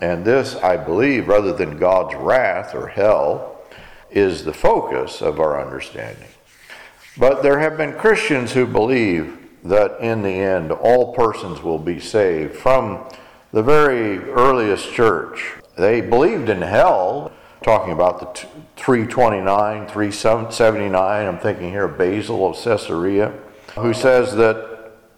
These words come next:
in his day that those who believed that hell was not eternal and that all would attain salvation were the large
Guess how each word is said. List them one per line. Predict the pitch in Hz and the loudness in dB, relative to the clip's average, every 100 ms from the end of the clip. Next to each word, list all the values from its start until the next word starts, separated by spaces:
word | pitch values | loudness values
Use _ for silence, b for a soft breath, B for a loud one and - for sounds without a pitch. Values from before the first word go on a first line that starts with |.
| _ _ 110 | _ _ -2
in | 117 110 | 0 0
his | 107 135 110 | 2 2 2
day | 107 107 113 131 | 2 4 4 2
that | 101 104 - B B B - | 2 0 -4 B B B 0
those | 98 131 117 | 4 4 2
who | 123 | -4
believed | 92 104 127 123 107 | 0 2 2 0 0
that | 98 | 0
hell | - 147 160 143 123 113 110 | 0 0 4 4 4 0 -2
was | 92 87 | -2 -2
not | 107 117 113 | 2 2 2
eternal | - - - 202 202 104 78 120 - B B B B | -2 -10 -2 0 2 0 -2 -4 -6 B B B B
and | - 107 104 | -2 0 2
that | 101 | 4
all | 107 139 143 131 | 4 4 2 0
would | 117 98 | 0 0
attain | 98 135 135 127 104 | -2 -2 -2 -2 -6
salvation | - 117 95 98 147 180 - 95 101 | 0 2 4 2 0 -2 -4 -4 0
were | 98 101 | 0 2
the | |
large | 98 113 127 123 110 | 2 2 0 -2 -6